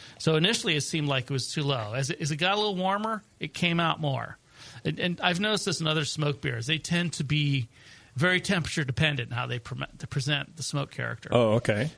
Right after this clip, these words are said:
Speaker 2: All
Speaker 1: Yeah.
Speaker 2: right.
Speaker 1: I mean, at least to me. Um, and this one definitely seemed to come out more as the beer warmed up. Um, a big bitter character dominated everything else, especially when it was colder.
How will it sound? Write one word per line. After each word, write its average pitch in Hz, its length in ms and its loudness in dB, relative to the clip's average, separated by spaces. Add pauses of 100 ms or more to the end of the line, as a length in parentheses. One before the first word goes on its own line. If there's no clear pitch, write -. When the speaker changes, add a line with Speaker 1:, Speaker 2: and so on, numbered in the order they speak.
Speaker 2:
All 147 80 4
Speaker 1:
Yeah. 117 100 6
Speaker 2:
right. 131 180 2
Speaker 1:
I 165 120 2
mean, 160 180 4
at 147 60 0
least 147 240 -2
to 131 40 0
me. 110 220 -4 (400)
Um, 143 320 2
and 165 160 2
this 208 160 0
one 190 200 2
definitely 185 340 0
seemed 160 240 0
to 139 80 -2
come 156 180 0
out 147 160 2
more 139 240 -2
as 117 80 -6
the - 60 -12
beer 123 160 -6
warmed 107 240 -6
up. 104 120 -8 (560)
Um, 165 460 2 (1040)
a 156 60 0
big 160 460 2
bitter 196 240 4
character 196 480 0
dominated 170 640 4
everything 170 320 0
else, 175 240 0
especially 151 460 0
when 151 100 0
it - 20 0
was 135 140 -2
colder. 160 420 -2